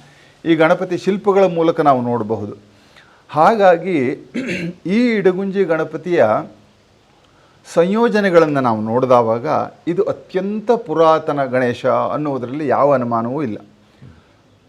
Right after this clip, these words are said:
ಪ್ರಥಮ ಪೂರ್ಣ ಸುಂದರ ದುಂಡು ಶಿಲ್ಪ, ಶಿಲ್ಪದ ದೃಷ್ಟಿಯಿಂದ ಹೇಳುವುದಾದ್ರೆ ಇದು ಸಂಪೂರ್ಣ ಅತ್ಯಂತ, ಆ, ಪುರಾತನ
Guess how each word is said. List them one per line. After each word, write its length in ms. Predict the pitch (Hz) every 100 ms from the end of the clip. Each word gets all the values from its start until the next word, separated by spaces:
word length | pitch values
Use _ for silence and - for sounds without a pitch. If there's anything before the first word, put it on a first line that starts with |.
| -
ಪ್ರಥಮ 760 | 143 143 170 190 214 208 - - -
ಪೂರ್ಣ 500 | 151 170 202 208 208 220
ಸುಂದರ 640 | 185 - 165 190 196 196 208 214 - - _ - 139
ದುಂಡು 360 | 160 214 214 226
ಶಿಲ್ಪ, 400 | - 196 180 185 175 170 - - _ -
ಶಿಲ್ಪದ 500 | - 190 208 220 196
ದೃಷ್ಟಿಯಿಂದ 460 | 185 147 - 165 147
ಹೇಳುವುದಾದ್ರೆ 800 | 131 135 113 110 107 120 123 - _ _ _ _ _
ಇದು 200 | 185 196
ಸಂಪೂರ್ಣ 680 | 233 160 180 180 202 214 220 233
ಅತ್ಯಂತ, 680 | - - - 190 196 196 208 - - _ -
ಆ, 500 | 139 143 139 135 127 127 127 127
ಪುರಾತನ 560 | 147 170 190 202 202